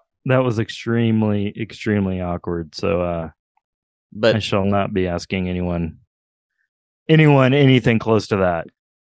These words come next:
Speaker 2: Good to know. Lou Dort, four years left on his deal. Last year's a team option in twenty-six, twenty-seven. His annual salary is roughly sixteen point five million. The most he will make is seventeen point seven. Guys in that range who are making that going into next year are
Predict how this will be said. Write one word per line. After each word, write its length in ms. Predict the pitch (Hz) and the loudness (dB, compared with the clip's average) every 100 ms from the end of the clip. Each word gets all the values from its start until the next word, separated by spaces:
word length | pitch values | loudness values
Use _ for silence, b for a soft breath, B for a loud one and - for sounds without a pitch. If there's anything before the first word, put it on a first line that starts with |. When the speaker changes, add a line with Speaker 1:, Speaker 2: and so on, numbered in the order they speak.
| _ - 120 | _ -10 -2
Speaker 2:
Good 160 | 120 | 0
to 80 | 113 | 0
know. 220 | 107 98 | 0 -2
Lou 200 | 104 139 | 2 2
Dort, 300 | 139 127 117 | 4 4 2
four 240 | - 139 135 | 2 4 4
years 220 | 123 117 | 4 4
left 200 | 113 113 | 2 2
on 120 | 110 | 0
his 180 | 113 104 | 0 0
deal. 260 | 110 101 101 | 2 2 4
Last 320 | 107 107 - | 2 0 -6
year's 140 | 107 | -8
a 40 | 98 | -6
team 240 | 113 107 | -4 0
option 280 | 98 - 107 | 0 -2 -6
in 80 | 101 | -6
twenty-six, 480 | - 98 - 98 | -6 -6 -6 -8
twenty-seven. 500 | - 101 98 113 107 | -6 -8 -2 -2 -2
His 140 | 101 98 | -4 -4
annual 280 | 104 104 98 | -4 -4 -4
salary 540 | 107 101 101 101 101 | -2 0 0 -2 -4
is 280 | 95 98 - b b _ | -6 -8 -16 b b _
roughly 540 | 113 110 - 113 107 - | -2 -2 0 -4 -4 -6
sixteen 600 | - 135 - - 123 110 | -6 -8 -8 -10 -6 -4
point 280 | - 104 - | -4 -6 -4
five 280 | 113 104 107 | 0 0 0
million. 380 | 104 104 104 | -2 -2 -4
The 60 | 98 | -4
most 280 | 98 92 - | -4 -6 -6
he 80 | 101 | -8
will 120 | 101 | -6
make 280 | 98 92 - | -4 -6 -10
is 200 | 95 - | -14 -8
seventeen 460 | 98 90 - 101 95 | -8 -8 -10 -12 -12
point 180 | - | -12
seven. 420 | - 120 117 117 113 b b b | -2 -2 0 -4 -8 b b b
Guys 260 | 127 120 117 | -2 0 0
in 40 | |
that 140 | 120 107 | -2 0
range 340 | 113 110 110 | -2 -2 -2
who 80 | 117 | -4
are 40 | |
making 380 | 107 110 110 110 | 0 -2 -2 -2
that 200 | 101 - | -2 -2
going 240 | 110 104 101 | -2 -2 -2
into 120 | 98 | -2
next 340 | 101 - - | -2 -4 -8
year 220 | 113 101 | -4 -2
are 340 | - 98 95 | 0 -2 -2